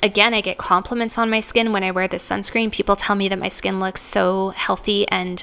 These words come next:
like, plump and fresh. It's just a really great sunscreen. It has a little bit of that sort of skin evening out, um, like, complexion brightening, complexion evening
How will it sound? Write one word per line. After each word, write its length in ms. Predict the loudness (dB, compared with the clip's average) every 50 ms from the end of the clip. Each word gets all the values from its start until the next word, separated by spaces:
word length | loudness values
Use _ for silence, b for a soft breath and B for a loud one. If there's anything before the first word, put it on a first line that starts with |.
| -6 -6
like, 260 | -8 -8 -8 -8 -6 -6
plump 320 | 0 2 2 2 2 0 -2 -2
and 140 | -4 -4
fresh. 480 | -2 2 2 2 4 2 0 -2 -2 B B B B B B B -2
It's 160 | 2 2 4
just 160 | 4 4 4 2
a 60 | 2
really 240 | 4 4 6 6 6
great 240 | 4 4 2 2
sunscreen. 580 | 0 0 -2 0 -2 -2 -4 -2 -4 -4 -4 -4 B B B B B
It 100 | 0 2
has 240 | 4 4 4 4 4
a 40 | 2
little 140 | 2 2 2
bit 140 | 2 0
of 80 | 0 2
that 180 | 2 2 2 2
sort 220 | 0 -2 0 0
of 100 | 0 -2
skin 320 | -2 -2 2 2 4 4
evening 420 | 4 2 0 -2 -2 -2 -2 0 2
out, 360 | 2 2 2 2 0 -2 -2 2 2
um, 200 | 2 2 0 -2
like, 140 | -6 -6
complexion 720 | -8 -8 -8 -8 -2 0 0 2 2 0 0 0 0 0
brightening, 380 | 2 0 0 0 0 -2 -2 -4
complexion 680 | -4 -8 -10 -6 -4 -2 0 0 0 0 0 -2 -2 -2
evening 460 | -2 -2 -2 -2 -2 0 0 -2